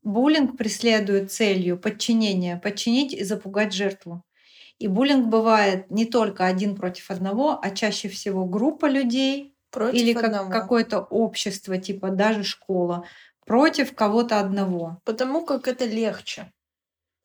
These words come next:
Speaker 1: Ну, потому как это единственно возможное, единственно возможное проявление трусости. Буллинг — это трусость. В первую очередь, те, кто булят, они трусы.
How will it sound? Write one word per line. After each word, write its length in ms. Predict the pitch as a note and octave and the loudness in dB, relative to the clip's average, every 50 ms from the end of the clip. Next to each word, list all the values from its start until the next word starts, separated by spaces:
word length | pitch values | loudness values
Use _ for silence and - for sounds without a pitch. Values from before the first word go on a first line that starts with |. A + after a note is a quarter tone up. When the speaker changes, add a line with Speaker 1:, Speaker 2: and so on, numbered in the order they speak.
| _ _ _ _ _ - | _ _ _ _ _ -2
Speaker 1:
Ну, 120 | A#3+ A3+ | 0 0
потому 400 | A#3+ A#3 A#3 A#3 B3 B3 C4 D4+ | 2 2 4 4 6 6 6 4
как 180 | D4+ D4 - - | 4 2 2 2
это 160 | B3 B3 A#3 | 2 2 4
единственно 1300 | A#3 A3+ A3 G#3 A#3+ C4+ C#4+ B3+ - - A#3+ A3+ A3 A3 G#3+ G#3+ G#3 G3+ G3 G3 G3 F#3+ F#3+ G3 G3 G3 F#3+ | 2 4 4 4 4 4 2 2 -2 -2 0 0 2 2 2 2 2 2 0 0 0 0 -2 -2 -2 -2 0
возможное, 920 | F#3+ G#3+ G#3+ G#3 G#3 A3+ A3+ A#3+ C4 C4+ A3+ A3 A3 G#3 G3+ G3 F#3+ F#3+ - - | 0 0 0 2 2 4 4 6 4 4 2 2 0 0 0 -2 -2 -4 -8 -8
единственно 840 | - G3 G#3 F#3+ F#3 G3+ G#3+ A3 G3+ B3 C4+ C4 C4 - A#3 G#3+ G#3+ | -6 -4 -4 -2 -2 -2 0 0 2 2 2 2 0 -2 0 0 2
возможное 440 | G#3 G#3 G#3 A3+ B3 B3 A3+ A#3 G3+ | 2 2 2 2 2 2 2 0 0
проявление 500 | G3 - G3+ G3+ G#3 A3 A3+ G#3+ G#3 G3+ | 0 0 -2 0 2 2 2 2 0 -2
трусости. 520 | G3+ - G#3 F#3+ F3+ - F3+ F#3 - - | -4 -4 -6 -6 -4 -6 -8 -8 -6 -4
Буллинг — 380 | F#3+ F#3+ A3+ C#4+ D#4+ D#4 B3 A3 | -2 0 0 2 2 2 2 0
это 200 | G#3 G#3 G#3+ A#3 | 0 -2 -2 -4
трусость. 640 | A#3+ - G3 G3 F3+ F#3+ - - - - - _ - _ _ _ _ _ _ _ | -4 -4 -4 -4 -4 -6 -8 -10 -14 -16 -18 _ -20 _ _ _ _ _ _ _
В 140 | - - - | -20 -12 -4
первую 440 | - B3 A#3+ A#3 G3 F#3+ F3 F3+ G#3 | 0 2 4 4 4 2 2 2 2
очередь, 440 | C#4 F4+ F4 - - G3+ F#3+ F#3+ | 2 2 0 0 -2 -2 -2 0
те, 100 | - A3+ | -2 -2
кто 180 | A3 - - G3 | -2 -2 -4 -4
булят, 380 | F#3+ F#3+ C4 F4 E4 B3+ F#3+ - | -4 0 0 0 0 0 0 0
они 180 | G3+ A3+ C4+ C#4+ | 2 0 0 0
трусы. 520 | - A#3+ G#3 F#3+ F#3 - - - F3+ F3 | -2 -2 -4 -4 -4 -6 -10 -14 -16 -16